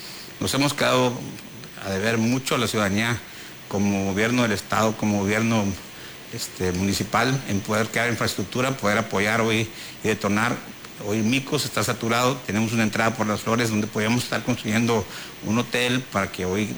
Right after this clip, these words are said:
te levantes escuchando las cascadas. Entonces hay muchas cosas por hacer, no todo es hoy parajes,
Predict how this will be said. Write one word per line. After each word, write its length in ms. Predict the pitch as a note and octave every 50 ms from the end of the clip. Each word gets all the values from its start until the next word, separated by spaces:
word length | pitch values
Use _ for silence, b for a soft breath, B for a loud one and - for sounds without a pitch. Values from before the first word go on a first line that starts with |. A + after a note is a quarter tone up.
| - - -
te 160 | G2+ G2 G2
levantes 580 | G2 F#2+ F#2+ F#2+ G#2 A#2 A#2+ A#2+ - A#2 - -
escuchando 440 | - - - - - A2 A2 A2 A2+
las 140 | A2 - -
cascadas. 540 | A2 G#2 - - A2 A2+ A2+ A2+ A2 - - - B B B B B B B B
Entonces 260 | - - A#2 A#2 A#2
hay 80 | C#3 D3
muchas 280 | D3+ E3+ F#3+ - -
cosas 200 | - F#3+ F3 -
por 120 | - D3+ C#3+
hacer, 280 | C3 D3 D3+ D#3 F3+ - - - -
no 260 | - G#2+ A#2 C3 C#3 C#3
todo 320 | - C#3 C#3+ C#3+ C#3+ C#3
es 320 | C#3 C3 - - - - - G#2+ G2 G2
hoy 140 | G2+ G2+ G#2+ B2 - -
parajes, 480 | - G#2 A2+ A#2 - D3 C3 B2+ -